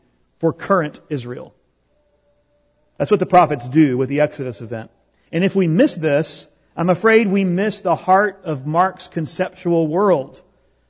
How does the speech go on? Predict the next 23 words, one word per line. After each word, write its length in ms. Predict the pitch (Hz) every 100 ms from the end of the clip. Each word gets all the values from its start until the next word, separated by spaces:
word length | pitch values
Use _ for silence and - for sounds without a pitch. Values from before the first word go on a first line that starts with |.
| _ -
of 140 | 160
the 100 | 165
world 400 | 151 185 202 196
out 260 | 175 196 214
of 140 | 175
which 200 | 170 170
he's 180 | 208 190
telling 440 | - 202 214 185 151
us 180 | 135
and 120 | 165 135
presenting 480 | 170 135 208 208
us 340 | 151 143 - - _ _ -
the 100 | 151
gospel 540 | 139 170 196 - 170
of 80 | 147
Jesus 420 | 127 160 143 127
Messiah. 480 | 147 127 160 147 139 _ _ _ _ _ _ _
We 120 | 160
don't 260 | 156 226 196
want 180 | 208 156
to 60 |
miss 240 | 139 123 -
that. 260 | 127 -